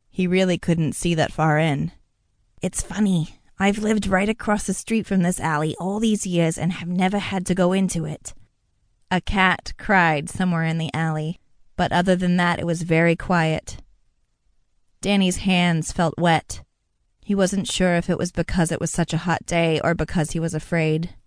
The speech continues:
"Come on, then," he whispered down at his little sister and began walking into the alley. The smell of garbage filled his nostrils and made Danny's stomach turn. That, added to the fact that he was so hungry, made him feel as if he might get sick.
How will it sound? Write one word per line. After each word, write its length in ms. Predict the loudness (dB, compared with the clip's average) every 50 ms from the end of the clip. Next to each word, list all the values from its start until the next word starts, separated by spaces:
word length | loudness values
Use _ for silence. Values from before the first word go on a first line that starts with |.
| _ _ _ _ _ _ _ _ _ _ _ _ _ _ _ _ _ _ _ _ _ _
"Come 320 | -10 -6 -4 0 2 2 4
on, 340 | 4 6 6 4 4 4
then," 440 | 4 2 2 2 0 0 0 -2 -4
he 260 | -4 -6 -6 -4 -2
whispered 640 | -2 0 0 -2 -2 -2 -2 -2 0 0 -2 -4 -8 -10 -4
down 240 | -2 0 0 2 0
at 120 | 0 0
his 140 | -2 -2 -2
little 220 | -2 -2 -2 -2
sister 520 | -4 -2 -6 -6 -6 -4 -6 -4 -4 -6 -8 -12 _
and 200 | -6 -4 -2 0
began 340 | 0 2 2 2 2 4 4
walking 460 | 4 4 4 2 2 -2 -4 -2 -2
into 200 | -4 -4 -6 -6
the 160 | -6 -6 -4 -2
alley. 440 | 0 0 0 -2 -2 -2 -4 -6 -8 _ _ _ _ _ _ _ _ _ _ _ -10
The 60 | -8
smell 400 | -6 -2 0 2 2 4 4 2
of 160 | 0 0 0
garbage 640 | 0 2 2 4 2 2 2 0 -2 -2 -4 -10 -8
filled 320 | -4 -2 0 0 0 0
his 160 | 0 0 0
nostrils 580 | 0 0 0 0 -2 -4 -4 -6 -6 -4 -2 -2
and 140 | 0 0 2
made 260 | 2 2 2 0 0
Danny's 400 | -2 -2 -2 -2 -2 -4 -4 -6
stomach 500 | -8 -8 -4 -2 -2 0 -2 -2 -4 -8 -10
turn. 500 | -4 -2 -2 -2 0 0 0 -2 -2 -4 _ _ _ _ _ _ _ _
That, 520 | -4 2 4 4 4 4 2 -2 -4 -4 0
added 320 | 2 4 4 4 4 2
to 80 | 2 0
the 100 | 0 0
fact 380 | 2 4 2 2 2 0 -2
that 140 | -6 -6 -6 -4
he 120 | -4 -2
was 140 | 0 0 -2
so 260 | 0 0 2 2 2
hungry, 420 | 2 0 0 0 0 2 0 0
made 240 | 2 2 2 0 0
him 180 | 2 0 -2 -2
feel 380 | -2 -2 0 2 2 4 4
as 120 | 2 2 2
if 120 | 0 -2
he 160 | -2 -2 -2
might 240 | 0 0 0 0 0
get 180 | -2 -4 -4 -4
sick. 460 | -2 -2 -2 -2 -4 -6 -18 -20 -20